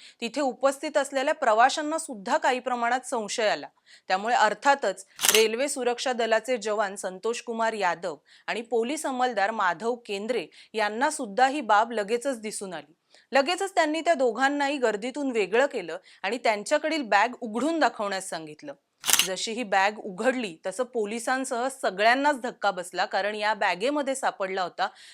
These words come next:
रक्ताने माखलेला मृतदेह. या मृतदेहाच्या डोक्यावर गंभीर घाव झालेले दिसत होते. पोलिसांनी लगेचच दोन्ही आरोपींना व बॅगेला ताब्यात घेऊन या गोष्टीचा तपास करायला सुरुवात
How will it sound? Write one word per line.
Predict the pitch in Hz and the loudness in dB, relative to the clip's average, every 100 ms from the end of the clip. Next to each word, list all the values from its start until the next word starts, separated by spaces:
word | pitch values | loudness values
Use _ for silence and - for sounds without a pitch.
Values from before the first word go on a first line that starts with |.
| - | -6
रक्ताने | 202 208 _ 226 240 247 | -4 -4 _ 0 2 -2
माखलेला | 254 185 - 196 196 208 | 0 -2 -2 -8 -4 -4
मृतदेह. | 214 196 185 190 185 160 151 147 _ _ _ _ _ | -4 -8 -8 -8 -6 -10 -14 -20 _ _ _ _ _
या | 190 | -4
मृतदेहाच्या | 208 202 190 214 233 233 226 | -4 -6 -6 -2 2 2 0
डोक्यावर | 240 208 - 226 226 254 | 0 -2 2 2 2 0
गंभीर | 208 214 208 220 302 | -4 -6 -4 -2 -2
घाव | 226 196 262 | 0 4 4
झालेले | 269 277 233 226 | 4 2 2 0
दिसत | 196 190 180 - | -4 -8 -12 -14
होते. | - - _ _ _ _ | -20 -20 _ _ _ _
पोलिसांनी | 226 220 262 269 285 277 | -2 0 0 0 2 2
लगेचच | 226 254 269 311 | 2 2 0 -2
दोन्ही | 233 233 240 302 | 0 -2 0 4
आरोपींना | 254 196 254 294 254 208 | 4 4 2 2 0 0
व | 214 | 0
बॅगेला | 233 202 185 226 262 | 2 2 2 0 2
ताब्यात | 254 180 180 269 | 4 4 4 0
घेऊन | 254 233 180 196 | 0 -2 -2 -2
या | 233 | -4
गोष्टीचा | 214 196 - 233 277 262 | -2 -6 -8 -4 0 0
तपास | - 285 320 | 4 4 4
करायला | 277 233 214 | 2 2 2
सुरुवात | 208 202 185 | -2 -8 -6